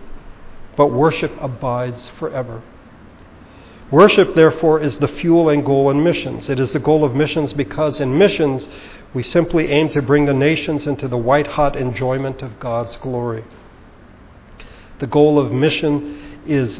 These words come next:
the gladness of the peoples and the greatness of God. From Psalm ninety-seven, "The Lord reigns, let the earth rejoice. Let the many coastlands be glad." Then from Psalm sixty-seven,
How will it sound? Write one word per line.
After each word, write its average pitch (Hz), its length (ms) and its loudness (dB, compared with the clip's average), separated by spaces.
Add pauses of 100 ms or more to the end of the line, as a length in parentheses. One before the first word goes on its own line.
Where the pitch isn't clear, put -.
the 123 80 -6
gladness 139 720 -2
of 117 180 -10
the 113 60 -8
peoples 156 680 -2 (280)
and 120 120 -6
the 123 60 -4
greatness 127 500 -6
of 117 140 -10
God. 113 360 -6 (600)
From 117 100 -8
Psalm 139 300 0
ninety-seven, 135 800 -2
"The 127 80 2
Lord 147 480 4
reigns, 139 640 -4 (320)
let 135 220 -2
the - 180 -6
earth 127 320 -2
rejoice. 113 640 -6 (440)
Let 135 120 -2
the 139 80 -2
many 135 220 2
coastlands 131 800 -2
be 123 160 -8
glad." 110 340 -6 (960)
Then 127 200 0
from 127 240 -2
Psalm 131 340 0
sixty-seven, 135 840 -4